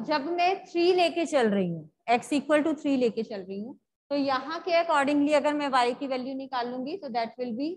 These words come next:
nine। यहाँ के accordingly अगर मैं x equal to three लेके चल रही हूँ तो y की value will be nine। तो both are representing the same point, एक ही पॉइंट को रिप्रेजेंट कर रहे हैं, यानी कि this will be written once in the relation।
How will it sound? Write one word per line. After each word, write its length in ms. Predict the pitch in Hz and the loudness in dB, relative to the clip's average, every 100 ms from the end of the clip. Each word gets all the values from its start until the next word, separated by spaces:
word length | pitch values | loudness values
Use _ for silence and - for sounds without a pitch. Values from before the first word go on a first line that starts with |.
| - _ _ | -10 _ _
nine। 400 | 214 220 214 254 349 - _ _ _ _ _ | -2 2 2 0 -4 -14 _ _ _ _ _
यहाँ 440 | 226 247 247 269 320 | -6 -4 -2 -2 -4
के 80 | 349 330 | 0 -2
accordingly 560 | 330 302 302 302 302 | 0 -2 0 0 -2
अगर 180 | 285 294 | -2 -4
मैं 220 | 294 294 | -4 -6
x 160 | 277 - | -8 -10
equal 200 | 277 294 285 | -6 -4 -4
to 60 | 294 | -4
three 140 | 302 285 | -2 2
लेके 240 | 277 294 | 2 0
चल 180 | 269 269 | -2 -2
रही 180 | 262 269 | 0 -2
हूँ 120 | 285 294 | -2 -2
तो 120 | 285 262 247 | -4 0 2
y 160 | 233 254 | 2 -2
की 100 | 269 | -6
value 260 | 254 240 254 | -8 -8 -8
will 140 | 240 208 | -6 -4
be 100 | 302 - _ _ 220 | -6 -8 _ _ -2
nine। 180 | 190 156 - _ _ _ | -2 -4 -12 _ _ _
तो 40 | 277 | -4
both 320 | 285 320 339 | 0 -2 -2
are 80 | 339 | -4
representing 720 | 339 320 320 311 302 320 311 | -4 -8 -10 -8 -8 -8 -10
the 80 | 330 | -12
same 260 | 311 302 311 320 | -8 -6 -6 -6
point, 280 | 320 381 453 - _ _ _ _ _ _ _ _ _ _ _ _ _ 240 | -8 -8 -10 -18 _ _ _ _ _ _ _ _ _ _ _ _ _ -2
एक 180 | 247 | 0
ही 80 | 320 | 0
पॉइंट 320 | 302 311 302 | 0 2 2
को 80 | 311 | 0
रिप्रेजेंट 540 | 320 311 320 320 320 320 | -2 -2 -4 -2 -2 0
कर 140 | 302 | 0
रहे 100 | 320 | 0
हैं, 80 | 359 | -2
यानी 200 | 285 269 | -4 -8
कि 100 | 269 233 | -8 -10
this 180 | 302 | -10
will 140 | 302 285 | -8 -6
be 100 | 311 | -6
written 340 | 262 277 285 262 | -6 -6 -6 -2
once 360 | 247 302 311 277 | -2 -2 -6 -6
in 100 | 233 | -2
the 120 | 226 214 | 0 0
relation। 500 | 185 160 - _ | -2 -6 -14 _